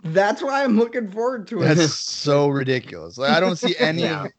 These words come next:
Speaker 2: of the baby faces selling for the heels. It would make no sense.
Speaker 1: Yeah, I don't know.
Speaker 2: But, uh, all right. If you want to watch along, head over to the W W E Network,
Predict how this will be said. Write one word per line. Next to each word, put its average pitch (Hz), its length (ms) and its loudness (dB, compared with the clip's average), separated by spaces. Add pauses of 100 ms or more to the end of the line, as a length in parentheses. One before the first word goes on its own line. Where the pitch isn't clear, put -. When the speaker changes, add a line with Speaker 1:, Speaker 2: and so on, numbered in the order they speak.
Speaker 2:
of 143 100 -4
the 143 80 -2
baby 139 300 0
faces 123 340 -10
selling 135 480 -4
for 113 140 -12
the 113 80 -10
heels. 113 560 -14 (100)
It 127 240 -12
would 127 120 -8
make 120 200 -6
no 113 160 -6
sense. 101 440 -14 (540)
Speaker 1:
Yeah, 147 400 -4
I 165 60 -8
don't 175 220 -8
know. 151 300 -8 (580)
Speaker 2:
But, 107 260 -12 (600)
uh, 123 280 -2
all 147 80 0
right. 135 180 2 (440)
If 147 200 -6
you 147 120 -4
want 156 320 -4
to 156 280 -4
watch 143 420 0
along, 139 640 -4 (920)
head 131 220 -4
over 131 200 -4
to 123 280 -10
the 110 380 -8 (380)
W 131 280 -2
W 117 260 -4
E - 20 -4
Network, 127 480 -8